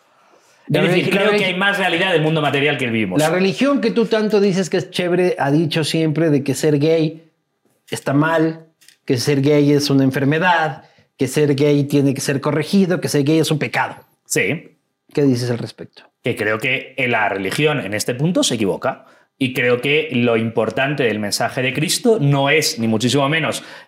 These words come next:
Speaker 2: el con quién te acuestas, sino el con quién te levantas y a quién amas. Y creo que en este punto la religión se equivoca.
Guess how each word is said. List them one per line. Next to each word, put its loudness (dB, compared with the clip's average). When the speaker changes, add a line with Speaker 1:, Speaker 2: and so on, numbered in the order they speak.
Speaker 2:
el 2
con -2
quién -4
te -2
acuestas, -2
sino 0
el 0
con 0
quién -2
te 2
levantas 0
y -2
a -2
quién -2
amas. -4
Y -2
creo 0
que 0
en -4
este -2
punto 2
la 0
religión -4
se -2
equivoca. -6